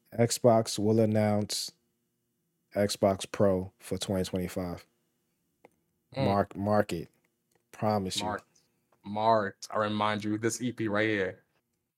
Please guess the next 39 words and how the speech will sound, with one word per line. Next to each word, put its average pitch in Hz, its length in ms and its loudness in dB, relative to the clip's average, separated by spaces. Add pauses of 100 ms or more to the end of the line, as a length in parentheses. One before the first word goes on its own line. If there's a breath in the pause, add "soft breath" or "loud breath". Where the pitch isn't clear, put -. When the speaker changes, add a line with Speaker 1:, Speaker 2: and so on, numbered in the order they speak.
Speaker 2:
So 147 380 12
my 175 160 10
other 202 300 12
highlights 180 680 10
were, 165 500 10
uh, 151 340 2
Christopher 160 420 2
Judge 151 500 6
calling 147 300 6
out 143 160 6
Activision, 135 840 0
saying, 131 540 4
you 127 80 2
know, 131 240 10
"My 139 200 8
speech 143 360 4
was 139 220 2
actually 147 420 2
longer 139 580 6 (180 loud breath)
than 127 140 2
this 135 240 4
year's 135 200 6
Call 139 220 10
of 123 60 10
Duty 127 180 4
campaign." 123 640 4 (380 loud breath)
Um, 117 680 8 (680)
I 143 80 0
feel 147 220 10
like 127 280 10
the 120 80 -2
campaign 135 420 8
has 120 160 8
always 123 260 10
been 117 200 6
pretty 120 300 2
short, 120 320 6
hasn't 113 220 0
been 113 280 2